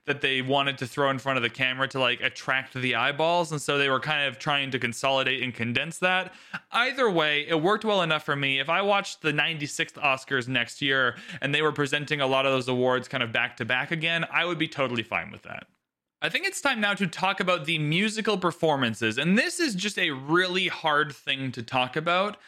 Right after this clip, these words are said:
Um, <sighs> man, I don't know how to say this nicely. I think, I think maybe, possibly, it is time to just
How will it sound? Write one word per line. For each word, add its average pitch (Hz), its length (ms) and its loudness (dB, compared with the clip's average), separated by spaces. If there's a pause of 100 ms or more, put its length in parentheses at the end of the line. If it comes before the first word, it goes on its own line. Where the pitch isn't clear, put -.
(340)
Um, 151 540 0 (300)
<sighs> - 340 -6
man, 147 400 2
I 214 120 2
don't 311 140 0
know 302 100 4
how 240 120 2
to 202 100 0
say 165 240 0
this 139 180 0
nicely. 117 460 0 (440)
I 285 640 2 (580)
think, 123 500 -2 (560)
I 277 240 2
think 180 460 -2
maybe, 175 640 2
possibly, 190 1000 0 (520)
it 190 140 2
is 254 200 -2
time 170 520 2
to 156 100 -4
just 202 760 -2